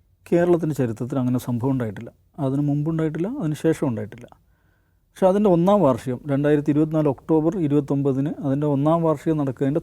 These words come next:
തലേ ദിവസം, രണ്ടായിരത്തി ഇരുപത്തിനാല് ഒക്ടോബർ ഇരുപത്തിയെട്ടിനാണ് ആ കേസിലെ യു എ പിയെ പിൻവലിക്കാൻ സർക്കാർ തീരുമാനിക്കുന്നത്. അതെന്തായിരിക്കും?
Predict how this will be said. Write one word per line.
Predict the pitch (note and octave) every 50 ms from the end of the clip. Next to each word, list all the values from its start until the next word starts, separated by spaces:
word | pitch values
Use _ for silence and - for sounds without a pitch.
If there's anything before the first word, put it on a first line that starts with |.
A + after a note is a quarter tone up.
| - -
തലേ | F3 F#3 G#3
ദിവസം, | G3+ E3+ B2+ G#2+ G#2 - A2+ G#2 C3
രണ്ടായിരത്തി | C#3+ C3+ C#3 D3 D3+ D#3 D3+ C#3 - - - E3+
ഇരുപത്തിനാല് | F#3 A3 F3 C#3+ C3+ C#3+ D3 C#3+ - - D3+ C#3+ C3+ C#3 D#3
ഒക്ടോബർ | F3 D#3 B2 - - D#3 D#3 D3+ D#3 D3 C#3
ഇരുപത്തിയെട്ടിനാണ് | C3+ C3+ D3+ E3+ F3+ F3+ - D3+ B2+ A2 - - G3 D3+ A#2+ A2 G#2+ G#2+ B2 D3+ _ _ _ _ _ _ _ _ _ -
ആ | D3+ D#3+ E3
കേസിലെ | - - C3 B2+ B2+ A#2 - B2+ B2 B2
യു | B2 A#2+ B2 C#3+ D#3 E3+ G3 - -
എ | E3 E3+
പിയെ | E3 - - C#3 C3
പിൻവലിക്കാൻ | B2+ - - B2+ B2 C3+ C#3+ D3 D3+ D3 A2+ - B2+ A#2
സർക്കാർ | - - A2 G2+ - B2 A2+
തീരുമാനിക്കുന്നത്. | G2 G#2 A2 G2+ G#2+ G#2 G2+ G#2 G2+ G2+ _ _ _ _ _ _ _ _ _ _ _ _ _ _ _ _ _ _ _ _ _ -
അതെന്തായിരിക്കും? | F3 D#3 B2+ A#2 A2+ A2+ A2 G#2+ G#2 G2+ A2+